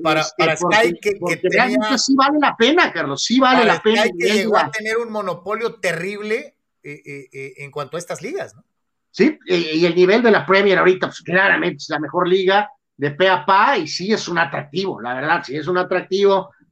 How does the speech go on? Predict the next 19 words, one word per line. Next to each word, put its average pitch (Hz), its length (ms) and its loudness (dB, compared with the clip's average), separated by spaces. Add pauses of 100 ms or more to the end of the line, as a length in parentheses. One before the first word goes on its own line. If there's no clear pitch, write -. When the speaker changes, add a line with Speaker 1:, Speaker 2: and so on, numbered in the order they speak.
(120)
Speaker 2:
este, 147 880 0
el 143 140 -2
por 147 200 -4
qué 185 160 4
no 185 120 6
a 185 60 6
lo 170 100 2
mejor 165 300 -2
checar 175 340 0
ahí 170 160 0
combinaciones 160 800 -4
o 156 40 -4
hacer 156 180 -4
el 160 80 -4
esfuerzo 156 360 -6
y 151 80 -6
tener 156 280 -4
Paramount 151 360 -2
Plus. 180 380 0